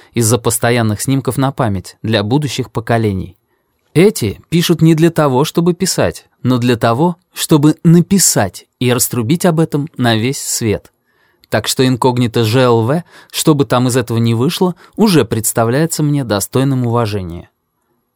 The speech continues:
Только вот сегодняшняя публика читает глазами,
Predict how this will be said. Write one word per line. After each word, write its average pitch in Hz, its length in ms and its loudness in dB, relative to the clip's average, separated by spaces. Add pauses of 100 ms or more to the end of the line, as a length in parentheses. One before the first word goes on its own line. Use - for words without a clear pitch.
(120)
Только 160 260 0
вот 165 140 0
сегодняшняя 165 540 0
публика 110 460 -2
читает 135 380 0
глазами, 143 640 0